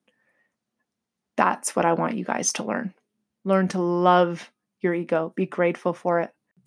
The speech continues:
If you go to our Instagram page, Inside Out Theory, there will be a series of, uh, Instagram T V, uh, called Inside Out Exercises, and there is a video there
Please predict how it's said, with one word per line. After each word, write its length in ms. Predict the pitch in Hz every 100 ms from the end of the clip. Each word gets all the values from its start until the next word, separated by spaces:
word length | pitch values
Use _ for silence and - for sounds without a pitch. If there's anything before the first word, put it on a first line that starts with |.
| -
If 140 | 208
you 120 | 214
go 340 | 190 240 247 - - _
to 360 | - - 220 220
our 560 | - 190 185 180 180 180 254
Instagram 460 | 240 - 180 170
page, 360 | 175 170 185 -
Inside 440 | 226 226 214 175 175
Out 160 | 170 -
Theory, 420 | - 160 160 196 233 - - -
there 160 | 185
will 160 | 180 180
be 500 | 180 190 180 185 -
a 340 | 185 175 170 185
series 560 | - 240 240 233 226
of, 340 | - 185 180 175
uh, 500 | 180 170 170 170 170 _
Instagram 400 | 202 196 - 180
T 180 | 180 185
V, 280 | 175 240 302 _ - - - - - -
uh, 120 | - -
called 540 | - 185 175 170 170 -
Inside 380 | 196 190 175
Out 140 | 175 175
Exercises, 960 | 233 233 - 202 190 180 175 185 214 - - -
and 400 | - 180 175 175
there 160 | - 175
is 140 | 170
a 80 | 185
video 420 | 170 220 247 214
there 420 | 185 165 160 185